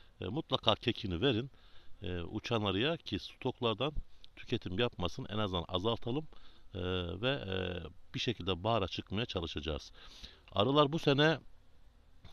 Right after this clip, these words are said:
bakın polen getirişleri orta halli, fena değil. Çünkü bu uçuşa arı mutlaka, ana arı mutlaka yumurta atmalı. Uçuş saatini tamamlayan arıların hepsi ölecek kardeşlerim. Mesela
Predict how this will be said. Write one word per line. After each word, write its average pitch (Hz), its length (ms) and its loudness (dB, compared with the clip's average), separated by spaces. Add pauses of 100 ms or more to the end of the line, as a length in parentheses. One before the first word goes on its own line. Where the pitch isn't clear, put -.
(600)
bakın 113 200 2
polen 143 340 8
getirişleri 143 800 4 (280)
orta 123 360 6
halli, 85 240 4
fena 117 420 2
değil. 82 200 2 (220)
Çünkü 120 440 0
bu 127 140 2
uçuşa 131 480 4 (480)
arı 117 160 4
mutlaka, 135 640 4
ana 123 240 4
arı 120 100 4
mutlaka 135 400 2
yumurta 107 400 2
atmalı. 104 440 2 (420)
Uçuş 175 300 4
saatini 131 420 6
tamamlayan 123 540 2
arıların 123 420 2
hepsi - 280 -4
ölecek 98 300 2
kardeşlerim. 76 640 -2
Mesela 113 420 2